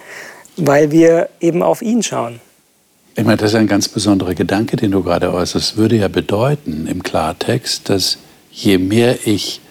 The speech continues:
Speaker 2: auf Jesus fixiert bin und fokussiert bin,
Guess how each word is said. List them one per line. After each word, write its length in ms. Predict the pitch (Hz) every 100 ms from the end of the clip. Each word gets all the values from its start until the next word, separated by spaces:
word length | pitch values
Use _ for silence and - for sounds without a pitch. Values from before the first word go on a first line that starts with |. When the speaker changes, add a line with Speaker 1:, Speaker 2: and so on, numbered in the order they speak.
| _ _ _
Speaker 2:
auf 220 | - 95 -
Jesus 520 | 110 117 143 131 -
fixiert 840 | - - - - - 139 - -
bin 240 | - 87 85
und 140 | 85
fokussiert 840 | - 143 143 - - - 92 -
bin, 280 | - 95 135